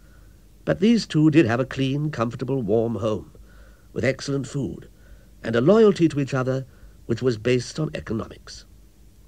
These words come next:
Mister Bryant was a stocky man going bald, with thick, foxy hair on his forearms, and he wore an apron when he was doing the washing up. He had his own hobbies, which he conducted in the shed at the bottom of the garden.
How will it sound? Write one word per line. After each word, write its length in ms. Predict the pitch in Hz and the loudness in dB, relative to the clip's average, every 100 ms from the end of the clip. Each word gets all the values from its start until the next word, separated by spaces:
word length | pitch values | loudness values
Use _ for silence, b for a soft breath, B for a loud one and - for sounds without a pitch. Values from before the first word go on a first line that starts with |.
| - - - - - - - - - | -20 -20 -20 -20 -20 -20 -20 -20 -8
Mister 220 | - 190 214 | -4 -2 0
Bryant 460 | 147 135 135 123 | 0 0 -2 -6
was 160 | 90 76 | -8 -8
a 160 | 67 | -10
stocky 500 | - - - - - | -10 -8 -6 -6 -8
man 460 | 62 67 65 101 110 | -12 -12 -10 -6 -6
going 360 | 69 69 92 82 | -6 -8 -8 -10
bald, 480 | 156 - - - - b b b b b | -10 -10 -12 -14 -20 b b b b b
with 140 | - | -10
thick, 320 | - 139 - | -4 -4 -4
foxy 480 | - 139 - - 131 | -6 -6 -6 -4 -4
hair 320 | 113 110 107 | 0 0 0
on 80 | 101 | -2
his 160 | 107 92 | -4 -4
forearms, 720 | - 107 - - - - - b b b b b - | -2 -2 -2 -12 -16 -18 -20 b b b b b -12
and 120 | 110 | -4
he 80 | 117 | -2
wore 260 | 120 139 170 | 4 4 4
an 100 | 165 | 4
apron 560 | 131 - - - - - - | 4 0 -12 -16 -20 -20 -14
when 120 | 98 | -8
he 80 | 107 | -6
was 140 | 101 | -6
doing 240 | - 95 98 | -4 -4 -4
the 80 | 92 | -4
washing 360 | 90 90 90 | -6 -8 -10
up. 240 | 85 - - - b b b b b b b b - - - - | -10 -12 -18 -20 b b b b b b b b -20 -20 -20 2
He 100 | 170 | 4
had 140 | 208 | 6
his 120 | 208 | 6
own 220 | 175 160 101 | 8 6 4
hobbies, 460 | 87 - - 202 | -2 -4 -4 -4
which 140 | 101 107 | -6 -6
he 80 | |
conducted 500 | 107 110 120 - 131 | -6 -2 -2 -2 -4
in 80 | 120 | -2
the 80 | 123 | -4
shed 320 | - 104 104 | -2 0 0
at 80 | - | -2
the 80 | 82 | -4
bottom 280 | 98 87 98 | -4 -4 -6
of 100 | 95 | -6
the 60 | |
garden. 560 | 120 147 98 - - - | -4 -4 -6 -10 -16 -20